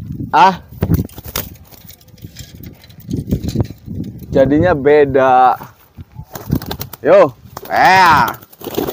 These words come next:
Wis. Mantap, ditinggal keluar kota itu sini ya. Salju, bukannya giringnya kendor, eh, malah keras. Tadi malam,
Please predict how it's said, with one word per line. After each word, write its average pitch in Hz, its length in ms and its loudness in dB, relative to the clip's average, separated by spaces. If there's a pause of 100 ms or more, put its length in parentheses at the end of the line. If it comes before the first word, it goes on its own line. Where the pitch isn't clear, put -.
(140)
Wis. 233 320 4 (1400)
Mantap, 202 960 6
ditinggal 143 880 4
keluar 139 400 2
kota 139 320 0
itu 165 320 0 (320)
sini 147 480 2
ya. 131 240 -2 (800)
Salju, 131 640 -2
bukannya 113 640 -4
giringnya 110 400 -4
kendor, 107 480 -8
eh, 156 160 -12
malah 123 320 -6
keras. 117 400 -6
Tadi 107 240 -4
malam, 113 480 0